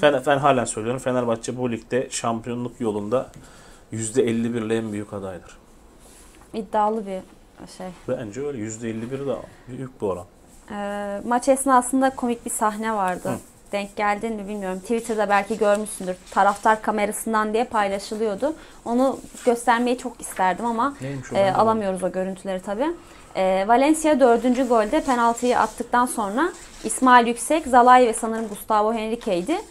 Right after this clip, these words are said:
Speaker 2: E, Altay'a koşup sarılıyorlar
Speaker 1: Hı hı
Speaker 2: geriye
Speaker 1: hı.
Speaker 2: doğru. İşte onu şeylerden, protestodan dolayı, e, ne denir? Sakinleştiriyorlar, böyle destek oluyorlar.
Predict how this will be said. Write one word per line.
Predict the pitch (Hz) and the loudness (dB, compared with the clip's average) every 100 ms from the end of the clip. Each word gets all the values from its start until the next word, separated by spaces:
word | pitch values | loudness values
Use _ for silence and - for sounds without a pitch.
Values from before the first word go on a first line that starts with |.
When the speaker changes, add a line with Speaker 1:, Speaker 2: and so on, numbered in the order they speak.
| - - - | -20 -12 0
Speaker 2:
E, | 202 202 - | 4 4 6
Altay'a | 226 233 285 294 | 8 8 6 2
koşup | 294 233 - - | 2 -4 -4 -2
sarılıyorlar | 262 214 190 175 160 | 0 2 2 2 2
Speaker 1:
Hı | 156 | 4
hı | 151 | 6
Speaker 2:
geriye | 165 180 180 | 6 4 2
Speaker 1:
hı. | |
Speaker 2:
doğru. | 175 175 269 539 - - - | 2 0 0 -4 -8 -20 -18
İşte | - 196 185 | -2 0 2
onu | 226 214 - - - - - - - - | 2 0 0 -6 -18 -20 -20 -20 -12 2
şeylerden, | 208 170 156 175 | 4 4 0 -4
protestodan | - 208 202 190 175 175 170 | -2 -4 -4 -4 -4 -4 -4
dolayı, | 180 196 302 349 - | -2 0 0 0 0
e, | 190 185 185 180 - - - - - - - - - - - | 0 0 -2 -4 -8 -12 -18 -20 -20 -20 -20 -20 -20 -20 -8
ne | 240 196 | -6 -4
denir? | 214 | -4
Sakinleştiriyorlar, | 311 262 220 226 202 - - 170 170 185 | 0 2 2 0 -6 -8 -10 -6 -4 -4
böyle | 196 196 | -4 -2
destek | 208 - 202 202 | -2 -2 -6 -4
oluyorlar. | 170 185 262 | -4 -4 -4